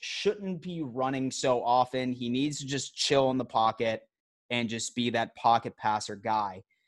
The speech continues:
But then when it comes to me, and so I honestly believe that Josh Allen, what makes him great is the fact that he can be that mobile quarterback moving forward, right? So I'm really interested to see, like,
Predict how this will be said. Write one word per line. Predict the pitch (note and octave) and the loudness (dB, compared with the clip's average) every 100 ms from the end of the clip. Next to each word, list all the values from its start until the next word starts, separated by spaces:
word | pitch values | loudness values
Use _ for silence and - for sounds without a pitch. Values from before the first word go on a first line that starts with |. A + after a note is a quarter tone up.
| - - | -16 -10
But | C#3+ | 4
then | A3+ | 6
when | A#3 | 6
it | G#3 | 4
comes | G3+ F3 C3+ | 2 0 0
to | C#3 | 0
me, | C3+ F3+ C3+ G2 A2 _ _ _ | 0 0 -2 -4 -14 _ _ _
and | D3 | -2
so | E3 C#3 - _ _ _ _ _ - | 0 0 -4 _ _ _ _ _ 0
I | E3+ - | 4 6
honestly | F3 F3 D#3+ - C#3+ | 6 2 2 2 0
believe | B2 B2+ C3 C3 A#2+ | 0 0 2 2 4
that | B2 | 4
Josh | A2 C3+ C#3+ - | 4 4 4 4
Allen, | C3+ C3+ B2+ A#2 G#2+ - _ _ _ _ - | 2 2 2 0 -4 -8 _ _ _ _ -4
what | D3+ - | 4 4
makes | D#3+ D#3+ D#3 | 6 4 6
him | E3+ C3 G#2+ | 2 2 0
great | A#2+ G#3 D3+ - _ _ _ _ _ _ _ | 4 6 6 2 _ _ _ _ _ _ _
is | C#3+ C3 | -4 -4
the | C3+ | -2
fact | - D3 C#3+ | 4 6 6
that | A#2+ | 2
he | D3+ | 0
can | D3 A#2+ | 0 -2
be | B2+ D3 | 0 4
that | C3 A#2 | 4 4
mobile | A2+ B2 A2+ | 2 -2 -2
quarterback | A2+ A#2+ A#2 A2+ A2+ A2 A#2 | -6 -4 -2 -2 -2 -2 -4
moving | A#2 G#2 G#2 | -8 -10 -14
forward, | - A2+ A2 F#2+ C#2+ - _ _ - | -8 -4 -2 -4 -10 -18 _ _ 0
right? | A#2+ C3 B2+ _ _ - | 4 4 2 _ _ -4
So | - E3 | 4 6
I'm | |
really | F3+ C#4 G3 | 6 4 4
interested | F#3 - D#3+ E3+ C3 | 0 -4 -6 -4 -4
to | |
see, | A#2+ D#3 D3 | -4 -2 0
like, | B2+ | 0